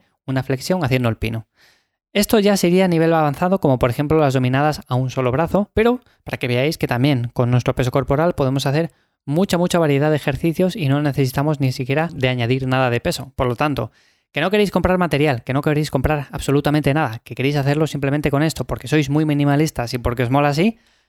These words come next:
lo dicho, flexiones en el suelo estrictas. Vuelvo a recalcar esto, porque si no las hacemos así, posiblemente estemos desviando la tensión hacia otras zonas que no interesa. Así que, si nos enfocamos en el pectoral, en el deltoides anterior, en el tríceps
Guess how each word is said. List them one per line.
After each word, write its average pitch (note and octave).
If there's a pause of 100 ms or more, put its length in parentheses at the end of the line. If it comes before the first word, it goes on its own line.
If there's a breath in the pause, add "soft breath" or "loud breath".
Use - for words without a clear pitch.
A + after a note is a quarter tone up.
(360 soft breath)
lo C#3+
dicho, -
flexiones B2+
en B2
el B2
suelo F3 (140)
estrictas. C3 (420)
Vuelvo D3+
a F#3
recalcar E3+
esto, E3+
porque -
si B2+
no C#3+
las D3
hacemos C#3+
así, D3+
posiblemente C3+
estemos C3+
desviando C3
la B2
tensión D#3+ (400 soft breath)
hacia E3
otras G3+
zonas G3+
que D#3+
no D#3
interesa. A#2+
Así D3
que, G#3+ (220)
si -
nos B2
enfocamos C3+
en F3+
el D#3+
pectoral, B2+ (200)
en A#2+
el A#2+
deltoides C#3
anterior, C3
en C3
el A#2
tríceps D3